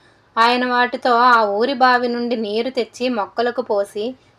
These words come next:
సాయంత్రం అయ్యేసరికి ఆ కుండలు వేప చెట్టు క్రింద పెట్టగానే అవి విచ్చిపోయేవి.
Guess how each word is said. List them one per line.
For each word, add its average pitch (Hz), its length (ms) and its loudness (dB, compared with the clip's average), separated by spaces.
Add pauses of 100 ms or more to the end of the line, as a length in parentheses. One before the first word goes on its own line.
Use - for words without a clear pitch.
(120)
సాయంత్రం 262 460 0
అయ్యేసరికి 240 540 -4
ఆ 220 160 2
కుండలు 220 380 -2
వేప 208 420 0
చెట్టు 247 160 -4
క్రింద 233 240 -4
పెట్టగానే 208 800 -4
అవి 226 200 -2
విచ్చిపోయేవి. 202 960 -4